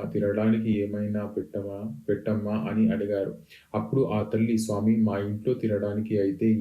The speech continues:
ఏమీ లేవు, నాకు ఒక ఆవు ఉంది, ఆ ఆవుకు నేను సేవ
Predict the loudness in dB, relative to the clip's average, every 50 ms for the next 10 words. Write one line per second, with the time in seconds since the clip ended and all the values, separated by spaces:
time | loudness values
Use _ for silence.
0 | 2 -2 -2 0 0 0 0 0 0 0 -2 -4 -8 -12 _ _ _ _ -2 -2
1 | -2 2 2 2 2 2 2 -2 -2 -2 -2 0 2 2 2 2 2 0 0 -4
2 | -6 -6 -6 -6 -6 -4 -2 0 2 2 2 2 0 2 2 2 2 2 0 -2
3 | -4 -4 -2 -2 2 2